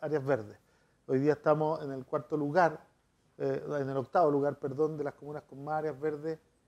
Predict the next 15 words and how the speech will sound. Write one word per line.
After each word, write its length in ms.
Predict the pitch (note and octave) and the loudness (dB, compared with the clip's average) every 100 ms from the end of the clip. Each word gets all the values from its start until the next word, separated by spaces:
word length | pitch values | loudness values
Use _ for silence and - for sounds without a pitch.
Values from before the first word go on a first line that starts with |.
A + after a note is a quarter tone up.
| _ | _
que 60 | C3 | -6
son 180 | D3+ D3 | -2 -2
muy 100 | C#3+ | -2
pocas 340 | - D#3+ C3 | 2 2 2
y 60 | A#2+ | -2
que 60 | |
tenemos 200 | C3+ C#3+ | -2 -2
muy 160 | D3 C#3+ | -4 -6
poco, 320 | - C#3+ B2+ | 0 0 0
pero 200 | D#3 D3+ | -2 0
hemos 160 | E3+ F3 | 0 -2
ido 260 | F3 F3 F3 | -2 -2 -2
avanzando. 640 | D#3 D#3 D3+ G#3 C#3+ A#2 - _ _ _ | -2 -2 0 0 0 -6 -14 _ _ _
Pero 160 | E3+ E3+ | 4 8
además, 460 | E3+ G3+ A#3+ B3 | 8 8 4 2